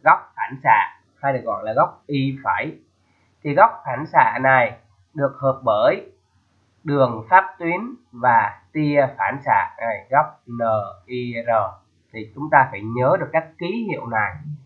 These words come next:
và chúng ta biểu diễn. Lát nữa thầy sẽ hướng dẫn chúng ta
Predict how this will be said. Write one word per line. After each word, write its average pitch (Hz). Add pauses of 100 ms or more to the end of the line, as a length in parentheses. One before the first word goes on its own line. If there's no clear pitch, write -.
(120)
và 101
chúng 147
ta 156
biểu 127
diễn. 120 (1200)
Lát 180
nữa 120
thầy 117
sẽ 110
hướng 147
dẫn 107
chúng 170
ta 139